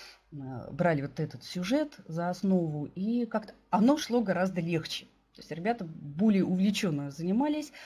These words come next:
а, тем более, что за находки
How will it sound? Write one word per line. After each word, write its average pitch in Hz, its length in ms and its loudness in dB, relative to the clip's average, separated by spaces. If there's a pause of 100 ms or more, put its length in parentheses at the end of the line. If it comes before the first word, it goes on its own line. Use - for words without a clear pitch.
(360)
а, 143 320 -4
тем 175 160 -2
более, 160 220 0
что 143 260 -8
за 139 400 -6
находки 156 720 -4